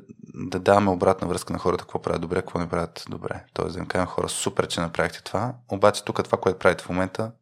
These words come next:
ще ви забави, няма да победите играта, ако с-, ако продължавате същия дух.“ Та, ако се върна, примерно, с темата с разрешаване на конфликти, примерно там правим нещо подобно на импротеатър. Двама човека им казваме:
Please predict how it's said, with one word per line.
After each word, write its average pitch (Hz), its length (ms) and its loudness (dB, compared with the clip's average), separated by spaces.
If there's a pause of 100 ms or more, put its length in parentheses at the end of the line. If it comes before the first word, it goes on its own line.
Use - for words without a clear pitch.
(120)
ще - 260 -6
ви 104 80 0
забави, 101 420 2
няма 90 180 2
да 90 60 -4
победите 87 380 -8
играта, 85 320 -2
ако - 160 -12
с-, - 80 -16 (160)
ако - 120 -18
продължавате 82 460 -4
същия - 300 -10
дух.“ - 200 -14 (760)
Та, 101 100 6
ако - 120 0
се 98 80 6
върна, 110 260 8
примерно, 107 220 4
с - 240 -4
темата 95 400 0
с - 80 -4
разрешаване 87 500 4
на 82 80 -4
конфликти, - 580 -2
примерно 98 260 2
там 95 180 4
правим 90 260 2
нещо 92 260 2
подобно 90 320 0
на 90 120 2
импротеатър. 82 760 -4
Двама 87 280 0
човека 87 520 0 (640)
им 82 80 -2
казваме: 87 320 6